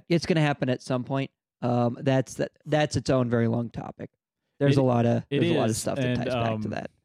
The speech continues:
Speaker 2: maybe that's something that we'll have to do something special for, because it, it really is just this overarching idea in, like, all of conspiracies. Uh,
Speaker 1: Yeah.
Speaker 2: but, and yeah, it kinda permeates literally everything. So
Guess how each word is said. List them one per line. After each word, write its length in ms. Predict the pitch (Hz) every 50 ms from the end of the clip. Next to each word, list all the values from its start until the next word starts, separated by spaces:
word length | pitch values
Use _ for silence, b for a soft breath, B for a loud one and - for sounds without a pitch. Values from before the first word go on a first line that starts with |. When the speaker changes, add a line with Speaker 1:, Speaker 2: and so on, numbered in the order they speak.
| _ _ _ _ _ _ _ _ _ _ _ _ _ _ _ _ _ _ _ _ _ _ _ _ _ 123
Speaker 2:
maybe 220 | 135 156 160 185
that's 220 | 170 170 160 - -
something 460 | 175 156 139 - 147 131 123 123 113
that 220 | 123 120 120 123
we'll 160 | 123 127 123
have 180 | 120 131 - -
to 80 | 131 113
do 140 | 117 113
something 340 | - - 113 - - 107 101
special 420 | - - - - 98 - - 107 95
for, 280 | - - 98 95 92
because 340 | 92 107 107 - 131 117 113
it, 160 | 127 123 B B B 98 B -
it 160 | 139 - -
really 360 | 151 170 180 180 170 147 143 139
is 260 | 139 143 131 113 -
just 260 | - 135 131 - -
this 220 | 135 123 - - - - -
overarching 680 | 123 127 113 123 123 120 110 110 - - 123 120 113
idea 420 | 107 104 104 95 110 107 104 104 104
in, 180 | 104 104 107
like, 240 | 107 101 95 95 - -
all 240 | 110 107 107 107 104
of 140 | 98 - -
conspiracies. 880 | 104 95 - - - 104 98 95 - - - 95 87 85 - - - - -
Uh, 300 | 101 92 87 85 82 78 - _ _ _ _ _ _ _ _ _ _ _ _ _ _ _ _ _ _ _ _ _ _ _ _ _ _ _ _ _ _ _ _ _ _ _ _ _ _ _ -
Speaker 1:
Yeah. 140 | - - - - - _ -
Speaker 2:
but, 240 | 131 120 139 135 - -
and 220 | 135 131 131 131
yeah, 180 | 135 127 110 107
it 100 | 113 123
kinda 200 | - 190 170 156
permeates 600 | 131 - - 151 143 139 131 123 117 113 - -
literally 420 | 120 120 127 123 120 117 113 113 107
everything. 540 | 104 104 113 110 92 - 107 101 98 98 -
So 340 | - - 123 117 113 110